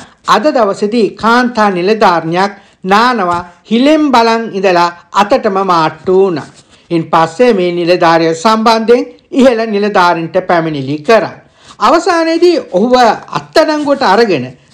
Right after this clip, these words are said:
දුරකථනය පරීක්ෂා කරා. අන්න ඒ වෙලාවේ තමයි මොහු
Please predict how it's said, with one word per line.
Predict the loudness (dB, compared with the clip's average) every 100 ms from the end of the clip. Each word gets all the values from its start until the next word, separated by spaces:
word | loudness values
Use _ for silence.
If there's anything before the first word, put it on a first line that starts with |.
| -4
දුරකථනය | 0 2 0 -4 -4 -4
පරීක්ෂා | -2 -2 -2 -6 -6 -6
කරා. | -4 -4 -4 -8 _ _ _
අන්න | -4 -2 -4 0
ඒ | 2 2
වෙලාවේ | 2 0 -4 -2
තමයි | 0 0 -2 -6 -8 -18 _
මොහු | 0 2